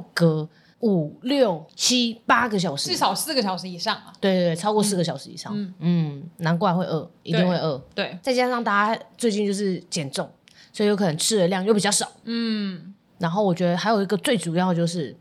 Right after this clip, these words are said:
Speaker 1: 大家中午都不吃碳水。
Speaker 2: 会有都不吃碳水吗？
Speaker 1: 就是有些个案他就会觉得
Speaker 2: 哦，在减脂期间的人。
Speaker 1: 减脂期间他就想把碳水全部拉掉，但很多的人是你要，一定要吃到饭你才会有饱足感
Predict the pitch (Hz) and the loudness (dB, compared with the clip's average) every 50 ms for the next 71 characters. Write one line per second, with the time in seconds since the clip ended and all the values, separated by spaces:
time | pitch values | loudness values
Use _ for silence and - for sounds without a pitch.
0 | _ - - 208 175 196 190 170 202 196 202 185 143 - - - _ - 240 226 | _ -6 -6 -2 0 0 0 0 0 0 0 0 -4 -8 -12 -10 _ 2 2 2
1 | 226 226 180 220 208 220 214 170 151 - - - _ _ _ _ _ _ - - | 4 2 2 0 0 0 0 -2 -2 -6 -10 -18 _ _ _ _ _ _ -16 -14
2 | 226 208 202 196 175 - - - 302 330 320 311 320 - - 277 302 277 277 240 | -10 -10 -10 -10 -10 -8 -2 -2 0 0 -2 -4 -6 -8 -6 -4 -4 -2 -2 0
3 | 180 196 185 175 175 180 208 - - _ _ - - 302 370 359 311 233 175 202 | 0 0 0 -2 -4 -6 -8 -12 -18 _ _ -8 -4 -2 0 2 2 2 2 2
4 | 240 240 - 311 277 269 262 247 240 247 240 233 254 247 233 214 196 175 170 170 | 0 0 0 0 2 2 2 2 0 -4 0 2 2 2 2 0 -2 0 2 2
5 | - - 330 359 - 254 214 220 233 - 226 196 180 185 233 196 180 185 220 202 | 2 2 2 0 2 0 0 0 -2 -4 -6 -4 0 2 2 2 2 0 0 0
6 | 208 269 240 208 185 165 196 190 190 180 220 214 220 214 233 226 240 240 226 214 | 0 2 2 2 2 0 0 0 0 2 2 0 0 -2 -2 0 0 0 0 0
7 | 180 151 170 160 135 - 185 214 196 170 170 151 151 151 156 160 160 147 139 143 | -2 0 0 -2 -2 0 -2 0 0 0 0 -2 -2 -2 -2 0 0 0 -2 -2
8 | 151 156 120 - - - 381 403 381 311 247 208 175 196 220 240 240 233 220 190 | -4 -4 -4 -4 0 2 2 2 2 2 0 0 0 0 0 2 2 2 2 2
9 | 180 165 151 143 147 165 202 220 202 170 - - _ _ - 190 175 170 165 156 | 0 0 -2 -4 -4 -4 -2 -2 -2 -2 -6 -14 _ _ -4 0 0 2 2 4
10 | 220 254 - - 202 185 233 247 247 254 247 - 233 220 233 226 - - - - | 2 2 2 0 -2 -2 0 0 0 0 -2 -2 0 2 2 2 2 -2 0 2
11 | 214 226 180 160 151 147 170 175 170 175 190 185 175 165 156 - - 147 101 80 | 4 4 4 2 -2 -2 -2 0 2 2 2 4 4 2 2 2 0 -2 -4 -4
12 | - - 143 135 135 - 135 | -8 -12 -12 -8 -6 -6 -6